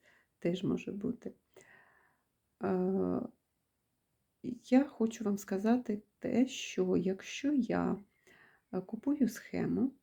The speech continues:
і комплектую по схемі свою роботу, то я купую нитки S H S. По-перше, вони більш бюджетніші. По-друге, вони більш, ем,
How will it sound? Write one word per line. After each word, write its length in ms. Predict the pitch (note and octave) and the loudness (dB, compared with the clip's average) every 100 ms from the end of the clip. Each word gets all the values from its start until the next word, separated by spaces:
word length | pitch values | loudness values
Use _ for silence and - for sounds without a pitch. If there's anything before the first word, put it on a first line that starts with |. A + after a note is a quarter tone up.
| _ _ | _ _
і 80 | - | -10
комплектую 960 | F#3+ A3+ B3 B3 - G3+ G3+ F#2 - B3+ _ | -4 0 2 2 0 0 2 2 0 -6 _
по 140 | G#3 | -4
схемі 1080 | G#3 - - - - - F3 F3+ F2 F3+ G#3 - | -4 -6 -20 -20 -12 -4 0 4 4 2 0 -4
свою 500 | - - F3 F3+ F3+ | -18 -4 -2 0 0
роботу, 640 | F3 G3 G#3+ D#4 - F#4+ F#4+ _ _ | 0 2 2 2 4 4 2 _ _
то 100 | F3+ | -6
я 300 | F3+ G3 E4 - | 0 2 0 -4
купую 480 | - - G3+ A#3+ A3+ | -12 -4 0 2 2
нитки 460 | F#3+ A3+ - - - | 2 0 -2 -8 -6
S 300 | G3+ - - | -10 -10 -8
H 180 | F#3+ F#3+ | -6 -6
S. 200 | F#3+ _ _ | -10 _ _
По-перше, 520 | G#3 - F3+ - - | -12 -8 -6 -6 -4
вони 260 | F#3+ F#3 F#3+ | -2 0 0
більш 280 | G3 G3+ - | -2 -6 -8
бюджетніші. 800 | G#3 - - - B3 B3+ - E4 _ - - - - - _ | -8 -6 -8 -4 -2 -2 -4 -8 _ -20 -20 -20 -20 -20 _
По-друге, 640 | - A3 G#3+ F#3 F#3 F#3 F#3 | 0 0 4 2 2 -2 0
вони 420 | G3 G3 G3+ F#3+ | 2 6 8 8
більш, 680 | G3 F3 G3+ G3+ G3+ - - | 4 0 2 2 2 -4 -4
ем, 520 | F#3+ F#3 F#3+ - - | 0 0 0 -2 -4